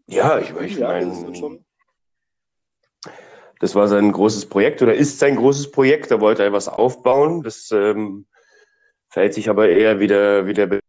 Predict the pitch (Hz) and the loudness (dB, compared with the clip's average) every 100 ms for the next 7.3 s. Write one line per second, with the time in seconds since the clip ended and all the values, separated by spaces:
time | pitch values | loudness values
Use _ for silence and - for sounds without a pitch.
0 | _ _ _ _ _ _ _ _ _ - | _ _ _ _ _ _ _ _ _ -2
1 | 123 123 127 123 127 127 135 147 156 143 | 2 4 4 4 0 0 -8 -6 -6 -6
2 | - 101 104 107 98 - - _ - 185 | -2 -2 0 0 -2 -6 -18 _ -6 0
3 | 214 214 135 123 110 98 - 107 107 104 | 0 2 -2 0 2 2 0 -4 -4 -4
4 | 104 110 113 110 113 110 - 107 104 104 | 0 0 2 -2 -2 -6 -6 -4 -2 -2
5 | 110 117 113 113 120 - - 117 113 117 | -2 0 0 -2 -6 -10 -4 0 2 4
6 | 117 110 - - 135 127 156 - - 98 | 2 0 -4 -2 0 4 4 4 0 -2
7 | - 95 | -2 -10